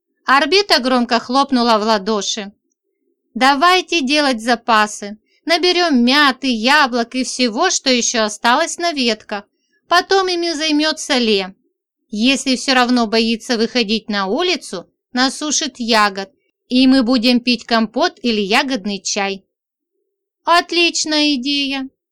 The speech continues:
поддержали ее все. Прогулка тут же превратилась в азартный поиск припасов. На кустах вдоль тропинки, на деревьях в саду осталось довольно много плодов и ягод.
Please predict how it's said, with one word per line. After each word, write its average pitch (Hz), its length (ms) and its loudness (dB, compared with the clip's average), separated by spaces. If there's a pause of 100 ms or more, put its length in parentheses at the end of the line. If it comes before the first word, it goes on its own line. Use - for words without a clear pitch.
(280)
поддержали 214 800 -2
ее 214 260 -2
все. 185 440 -12 (800)
Прогулка 311 680 0
тут 302 240 -6
же 262 120 -2
превратилась 240 800 -2
в 202 40 -4
азартный 220 580 0
поиск 320 440 -4
припасов. 185 720 -2 (440)
На 247 160 2
кустах 247 460 0
вдоль 226 220 -2
тропинки, 220 800 -2 (260)
на 320 180 0
деревьях 285 680 -2
в - 20 -14
саду 254 460 -4
осталось 233 560 0
довольно 220 480 0
много 208 360 0
плодов 208 500 -4
и 320 100 -4
ягод. 180 480 0